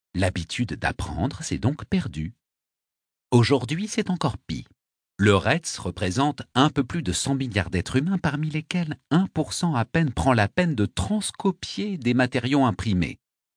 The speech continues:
et encore moins de lire des livres. « La Terre qui meurt a fait près de trois milliards d'exemplaires », lui rappelai-je. «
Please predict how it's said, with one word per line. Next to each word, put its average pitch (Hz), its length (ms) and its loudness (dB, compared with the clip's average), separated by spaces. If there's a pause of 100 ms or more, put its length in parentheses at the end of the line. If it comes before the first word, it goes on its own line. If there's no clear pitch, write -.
(360)
et 139 140 2
encore 82 340 0
moins 95 200 0
de 82 80 -2
lire 98 260 -4
des 71 140 -8
livres. « - 640 -10 (720)
La - 160 4
Terre - 340 0
qui 80 180 -10
meurt 80 300 -4
a 64 80 -4
fait - 160 -10
près 90 220 -4
de 82 100 -8
trois - 200 0
milliards 80 260 -6
d'exemplaires », 85 720 0
lui 73 160 -10
rappelai-je. « - 640 -8